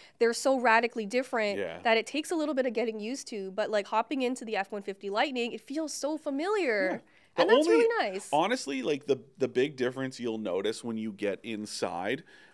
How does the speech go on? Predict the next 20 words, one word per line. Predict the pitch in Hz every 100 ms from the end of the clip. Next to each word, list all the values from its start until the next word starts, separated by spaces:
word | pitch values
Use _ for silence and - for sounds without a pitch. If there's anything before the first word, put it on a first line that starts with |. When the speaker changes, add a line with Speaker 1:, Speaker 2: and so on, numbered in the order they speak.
| _
Speaker 2:
um, | 120 113 107 104 101 -
is | 127 120
that | 120 -
the |
screen | - - - 117 120 127 101 98 101 _ _ _ -
is | 120 107 107
this, | 104 - - _ _ _ -
you | 117
know, | 104
vertical | 98 107 107 104 107 101
touchscreen | 98 107 92 - 107 98 92 95
from, | 107 95
like, | 95
the | 104
Mustang | 98 95 101 95
Mach-E | 98 95 95 104 101 98 -
instead | 104 - - 101
of | 98 90
the | 101
big | 95 98 98 95